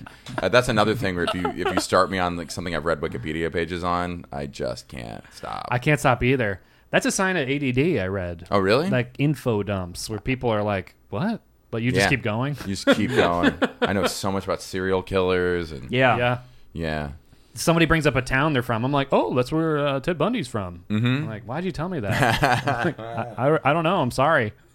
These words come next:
Speaker 3: Uh, <laughs> we, we, we do have to wrap up soon. I wanted to ask, you alluded to it in the beginning, and I think it'd be interesting to hear. You managed your structure of your day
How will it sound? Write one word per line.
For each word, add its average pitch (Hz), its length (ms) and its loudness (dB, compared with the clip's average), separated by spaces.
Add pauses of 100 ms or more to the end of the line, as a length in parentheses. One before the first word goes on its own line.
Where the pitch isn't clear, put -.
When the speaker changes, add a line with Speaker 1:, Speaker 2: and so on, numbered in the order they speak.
(240)
Speaker 3:
Uh, 139 560 6 (400)
<laughs> - 260 -2 (1700)
we, 160 220 6
we, 160 260 6 (120)
we 147 140 2
do 165 160 6
have 160 160 6
to 147 60 0
wrap 139 240 6
up 135 160 2
soon. 123 300 0
I 113 120 2
wanted 151 420 4
to 139 160 2
ask, 131 420 4
you 135 300 -2
alluded 196 400 4
to 175 160 2
it 160 160 4
in 139 160 -4
the 135 80 -4
beginning, 131 400 2
and 120 80 2
I 113 60 0
think 127 140 -2
it'd 120 160 -2
be 113 420 -2 (220)
interesting 120 500 -4
to 110 100 -2
hear. 101 600 -2 (460)
You 117 180 -4
managed 120 680 2
your 117 320 -6
structure 123 520 -2
of 107 120 -2
your 107 140 -2
day 95 720 -2